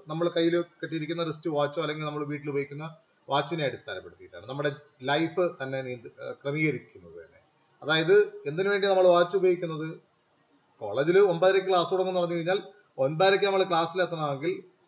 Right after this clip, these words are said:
ക്ലാസ്സിലെ അധ്യാപകൻ ഉപയോഗിക്കുന്ന വാച്ചിൽ എത്ര സമയമായിട്ടുണ്ട്, അതിനുമായിട്ട് ഏകദേശം സാമ്യമുള്ള സമയത്തിൽ ഓടുന്ന ഒരു വാച്ച് നമുക്കുണ്ടെങ്കിൽ മാത്രമേ നമുക്ക് അധ്യാപകൻ പറയുന്ന സമയത്ത് ക്ലാസ്സിൽ എത്താനോ പരീക്ഷ എഴുതുവാനോ ഒക്കെ കഴിയത്തുള്ളൂ.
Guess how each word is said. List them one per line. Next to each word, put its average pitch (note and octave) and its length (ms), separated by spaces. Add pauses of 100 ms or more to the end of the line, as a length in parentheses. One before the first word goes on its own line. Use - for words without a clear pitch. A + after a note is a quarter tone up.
(160)
ക്ലാസ്സിലെ C3 400
അധ്യാപകൻ E3+ 560
ഉപയോഗിക്കുന്ന E3+ 760 (340)
വാച്ചിൽ C#3+ 420
എത്ര E3 340 (100)
സമയമായിട്ടുണ്ട്, D3 540
അതിനുമായിട്ട് D#3+ 500
ഏകദേശം E3+ 560
സാമ്യമുള്ള E3 500
സമയത്തിൽ D#3 560
ഓടുന്ന D#3 300
ഒരു E3+ 100
വാച്ച് E3 260
നമുക്കുണ്ടെങ്കിൽ F3 480
മാത്രമേ F3 480 (400)
നമുക്ക് D#3+ 280
അധ്യാപകൻ F3+ 500
പറയുന്ന F3 260
സമയത്ത് D#3+ 380
ക്ലാസ്സിൽ D3 300
എത്താനോ D3 280
പരീക്ഷ D#3 320
എഴുതുവാനോ C#3+ 420
ഒക്കെ F#3+ 140
കഴിയത്തുള്ളൂ. C#3 500